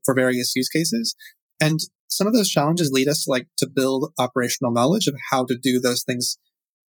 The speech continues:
i-, iteratively, like, how to keep trying and how to eventually get a good result. I feel like those muscles that we're building,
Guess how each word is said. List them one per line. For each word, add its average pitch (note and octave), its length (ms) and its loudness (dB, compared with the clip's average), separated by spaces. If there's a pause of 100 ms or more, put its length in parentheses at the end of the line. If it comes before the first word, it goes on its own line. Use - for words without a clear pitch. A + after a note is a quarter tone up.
(100)
i-, E3 180 -4
iteratively, C3+ 520 -2
like, B2 180 -4
how C#3 100 2
to C3+ 80 0
keep - 220 -6
trying C3 460 0
and C3 120 -4
how C3+ 80 0
to C3 80 -4
eventually B2 340 -2
get B2 60 0
a B2 40 -4
good B2 120 0
result. B2 340 0 (280)
I - 60 0
feel F3+ 120 4
like F#3+ 140 0 (100)
those D3 300 0
muscles C#3 320 2
that C#3 120 2
we're B2+ 140 2
building, D3 400 4